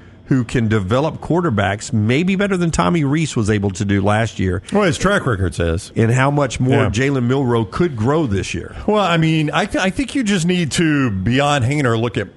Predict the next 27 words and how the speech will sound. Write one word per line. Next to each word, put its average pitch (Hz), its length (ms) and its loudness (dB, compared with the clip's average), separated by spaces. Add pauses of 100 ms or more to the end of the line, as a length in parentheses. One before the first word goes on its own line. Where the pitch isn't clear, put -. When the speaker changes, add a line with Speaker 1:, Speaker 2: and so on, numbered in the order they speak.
Speaker 2:
at 110 320 -2
Michael 117 340 0
Penix. 95 440 -2
Now, 107 260 2
some 233 400 -2
of 156 140 -2
what 175 100 2
I'm 160 120 2
about 131 240 0
to 110 40 -4
say 127 220 0
with 104 120 0
Michael 101 280 0
Penix, 202 280 -2
probably 233 460 -2
most 202 300 0
of 113 80 -2
what 117 100 2
I'm 98 140 2
about 95 240 0
to 95 80 -4
say 113 100 0
with 98 140 2
Michael 98 240 0
Penix 101 280 0
was 101 140 0
injury-related, 95 800 0